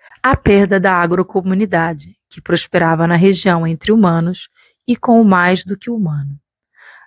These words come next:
Nagla descreve isso como a epidemia do tijolo vermelho. A galeria no local abriga uma variedade de obras recentes e antigas de tecelões da primeira e segunda gerações.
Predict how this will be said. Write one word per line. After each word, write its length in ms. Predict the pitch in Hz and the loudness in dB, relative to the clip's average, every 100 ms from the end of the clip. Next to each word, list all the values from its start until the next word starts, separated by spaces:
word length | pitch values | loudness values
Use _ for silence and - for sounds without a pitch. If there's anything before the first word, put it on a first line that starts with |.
| - | -2
Nagla 640 | 180 202 208 180 175 170 - _ _ _ | 0 2 0 0 -2 -4 -12 _ _ _
descreve 600 | 214 - - 220 214 208 | -2 0 0 0 2 0
isso 260 | 202 - 214 | 0 -2 -6
como 480 | - 190 185 190 - _ _ - | -2 0 0 -2 -6 _ _ -4
a 140 | 170 | -2
epidemia 720 | 165 180 160 170 160 170 196 | -2 -2 0 2 2 4 2
do 100 | 196 | 2
tijolo 460 | 202 233 190 165 165 | -2 -2 2 2 2
vermelho. 540 | 185 202 170 156 190 _ _ _ _ _ - - _ _ _ | 0 0 -2 -4 -10 _ _ _ _ _ -20 -20 _ _ _
A 140 | 220 240 | -2 2
galeria 440 | 262 269 269 302 | 4 4 4 4
no 120 | 262 | 4
local 580 | 208 190 - 202 185 190 | 2 2 0 0 0 0
abriga 460 | 208 202 220 233 226 | -2 -2 0 0 0
uma 200 | 220 214 | 0 0
variedade 640 | 220 240 254 208 196 190 | 0 0 0 0 0 0
de 120 | 180 196 | 0 0
obras 340 | 185 185 190 | 2 0 0
recentes 600 | 185 202 196 208 220 214 | 0 0 2 0 0 0
e 40 | |
antigas 540 | 226 220 - 190 185 180 | 0 0 -2 -2 0 0
de 100 | 180 | -2
tecelões 540 | - - 180 175 175 | -4 -2 0 0 0
da 120 | 170 | -2
primeira 380 | 165 175 170 175 | -2 0 2 4
e 40 | 196 | 2
segunda 560 | - 202 185 190 202 | 0 -2 0 2 4
gerações. 720 | 196 202 220 - 170 214 - | 4 2 2 0 -4 -10 -16